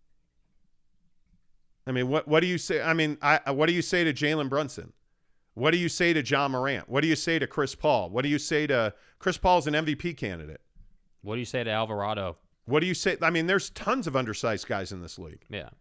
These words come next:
Speaker 1: I mean, you better be able to shoot the ball, and you better be durable. That's really what it comes down to.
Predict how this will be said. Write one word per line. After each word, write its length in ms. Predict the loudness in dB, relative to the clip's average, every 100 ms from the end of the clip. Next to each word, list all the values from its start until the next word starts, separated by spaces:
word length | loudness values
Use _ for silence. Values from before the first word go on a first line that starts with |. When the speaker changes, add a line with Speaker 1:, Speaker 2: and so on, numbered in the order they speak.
| _ _ _
Speaker 1:
I 100 | -4
mean, 140 | 0 0
you 80 | 2
better 280 | 6 6
be 120 | 6 4
able 140 | 2
to 60 | 0
shoot 260 | -2 -4
the 60 | 0
ball, 500 | 4 4 2 -4 _ _ _
and 140 | 2 2
you 80 |
better 240 | 4 4 4
be 100 | 2
durable. 460 | 2 2 0 -8 -20 _ _ _
That's 240 | 0 2
really 200 | 4 4
what 100 | 4
it 80 | 2
comes 220 | 0 0
down 220 | 0 0 0
to. 220 | -6